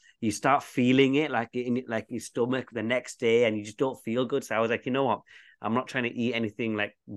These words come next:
grim too much." So the only thing that I could think of was Nando's.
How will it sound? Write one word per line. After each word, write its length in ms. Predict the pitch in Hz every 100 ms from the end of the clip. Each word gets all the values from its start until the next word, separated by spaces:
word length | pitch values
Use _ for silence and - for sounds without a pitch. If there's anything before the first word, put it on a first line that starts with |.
| 92
grim 460 | 107 101 110 123 - - _ -
too 160 | 120
much." 280 | 120 139 -
So 100 | 120
the 140 | 110 123
only 300 | 131 131 123
thing 260 | 147 131
that 100 | 113
I 40 | 104
could 200 | 110 107
think 280 | 120 113 110
of 180 | 98 90 _ _ _ -
was 140 | 104
Nando's. 800 | 101 104 117 127 135 165 147 -